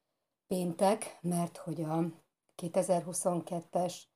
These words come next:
országgyűlési választások utáni, ö,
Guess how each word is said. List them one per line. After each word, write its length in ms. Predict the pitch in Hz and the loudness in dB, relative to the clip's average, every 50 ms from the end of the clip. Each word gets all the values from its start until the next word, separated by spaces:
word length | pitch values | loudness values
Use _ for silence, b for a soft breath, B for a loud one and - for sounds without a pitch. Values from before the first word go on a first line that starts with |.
| _ _ _ _ _ _ _ _ _ _ _ _ | _ _ _ _ _ _ _ _ _ _ _ _
országgyűlési 1040 | _ - 170 165 - - 185 175 165 - - 180 170 170 170 170 165 - - - 170 | _ -8 -8 -6 -4 -2 -2 -2 -2 -2 -2 -2 0 2 2 0 0 -2 -4 -4 -2
választások 840 | 156 175 170 170 175 170 165 - - 175 175 170 - 180 170 - - | 0 0 0 0 0 -2 -2 -2 -4 -4 -4 -2 -4 -4 -4 -6 -8
utáni, 960 | - - 170 165 - - 170 160 156 156 151 165 165 160 160 160 170 165 - _ _ _ _ _ _ _ | -10 -10 -10 -10 -6 -4 -4 -4 -2 -2 0 0 0 2 2 0 -2 -4 -6 _ _ _ _ _ _ _
ö, 300 | - 170 160 156 156 160 | -8 -6 -6 -4 -4 -6